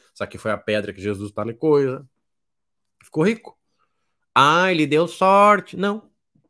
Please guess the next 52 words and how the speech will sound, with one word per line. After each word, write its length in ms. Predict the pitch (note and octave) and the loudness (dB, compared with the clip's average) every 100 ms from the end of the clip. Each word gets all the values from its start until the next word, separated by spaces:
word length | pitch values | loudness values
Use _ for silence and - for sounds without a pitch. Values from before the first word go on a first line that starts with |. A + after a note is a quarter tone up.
| _ _ _ _ | _ _ _ _
Ele 120 | G#2 | -12
só 140 | - A#2 | -8 -6
pegou 400 | C3 A2+ C3 C3 | -4 -2 0 0
o 40 | |
histórico 540 | C3 - C3 C#3+ C#3 | -2 0 2 0 -2
dele 200 | B2+ B2+ | -2 -2
de 80 | A2+ | -2
dez 320 | A2+ B2+ C3+ B2 | -2 0 0 -2
anos 180 | A#2+ | -4
de 80 | A2+ | -4
pastor 500 | D#3 D#3 - F3+ G3+ - _ _ _ _ - | -4 -4 -2 -2 -2 -10 _ _ _ _ -18
e 80 | |
colocou 460 | F3+ F3+ E3 D#3+ D#3 | -6 -2 -2 -2 -6
num 100 | D#3 | -4
nicho. 380 | F3+ F#3+ - - _ | -6 -6 -10 -20 _
É 100 | A2+ | -10
isso 140 | A2+ - | -8 -10
que 40 | |
você 80 | A#2+ | -14
tem 120 | B2+ | -14
que 80 | A#2+ | -10
fazer. 360 | D3 D#3 E3 - _ _ _ _ _ _ _ _ _ _ - | -10 -8 -12 -14 _ _ _ _ _ _ _ _ _ _ -4
Marrone, 360 | E3+ F3+ A#3 | 0 4 6
eu 60 | A3+ | 6
tenho 160 | A3 | 4
três 360 | A3 A3 A#3+ - | 4 6 6 2
filhos, 260 | A#3 B3+ A3 | 0 2 2
irmão. 260 | E3+ B2+ | 2 -2
Show. 360 | - B3+ C4 C4 _ _ | -2 -4 -4 -6 _ _
Por 60 | _ | _
que 100 | G3 | -10
que 60 | - | -6
você 80 | |
não 240 | G3 F#3 E3 | -6 -6 -4
fala 220 | D#3+ D#3 | -2 -2
sobre 200 | D#3+ D3 | -2 -4
viagem 320 | D3 C3+ C3 | -2 -2 -2
em 20 | |
família? 380 | C3 C3 A#2 F#2+ | -2 -2 -2 -6
Por 800 | - - - _ _ _ _ _ | -10 -16 -20 _ _ _ _ _
que 100 | D#3 | -6
você 120 | - | -4
não 100 | F3 | -2
ensina 340 | E3 - E3 D3+ | -2 0 0 0
as 80 | |
pessoas 340 | - C3+ C3 B2+ | -2 -6 -4 -6
a 40 | |
fazer 160 | A#2+ A2+ | -4 -6
uma 100 | A#2 | -4
viagem 220 | A2+ A2 | -4 -6
em 40 | |
família? 380 | A2 A2 G#2 F2+ | -6 -8 -8 -10